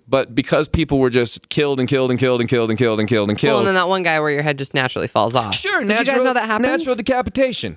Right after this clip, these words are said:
Speaker 2: Yeah,
Speaker 1: Watch
Speaker 2: that
Speaker 1: out.
Speaker 2: happens.
Speaker 1: Watch out.
Speaker 2: This
Speaker 1: That could happen to you.
Speaker 2: Right, e-, even right now. Just be careful.
Speaker 1: Um, there's also other scandals, other things that are, you've probably heard of. Uh, some of you have probably heard of Mina.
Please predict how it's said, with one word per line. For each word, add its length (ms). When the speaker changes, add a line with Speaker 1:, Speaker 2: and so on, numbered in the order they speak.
Speaker 2:
Yeah, 60
Speaker 1:
Watch 180
Speaker 2:
that 100
Speaker 1:
out. 100
Speaker 2:
happens. 560
Speaker 1:
Watch 260
out. 140
Speaker 2:
This 100
Speaker 1:
That 160
could 120
happen 300
to 100
you. 180
Speaker 2:
Right, 260
e-, 200
even 160
right 140
now. 180
Just 240
be 80
careful. 480
Speaker 1:
Um, 440
there's 280
also 320
other 180
scandals, 500
other 240
things 280
that 160
are, 100
you've 220
probably 400
heard 200
of. 280
Uh, 160
some 180
of 80
you 80
have 60
probably 240
heard 120
of 60
Mina. 320